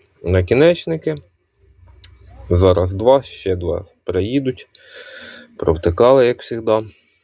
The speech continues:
Ну, то не суть важно. Тут є виємка. Зробимо з них обслуговуємі.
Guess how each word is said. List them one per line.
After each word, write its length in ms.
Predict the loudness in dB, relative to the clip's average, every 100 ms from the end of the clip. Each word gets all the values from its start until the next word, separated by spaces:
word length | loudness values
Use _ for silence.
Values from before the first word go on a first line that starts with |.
| _ _ _ _ _ -20 -4
Ну, 220 | 0 2
то 140 | 2
не 560 | 2 2 0 0 0 -2
суть 240 | -2 -6
важно. 400 | -2 -2 -2 -6 -16 _ _ -20 -20 -20 -20 -20 -20 _ _
Тут 180 | -2 4
є 120 | 4
виємка. 540 | 4 2 -2 -8 -12 -14 -14
Зробимо 580 | -8 0 2 2 0 0
з 60 | 0
них 520 | -2 -2 -8 -16 -16 0
обслуговуємі. 1300 | 0 0 -4 -8 -8 -2 0 0 0 -6 -8 -12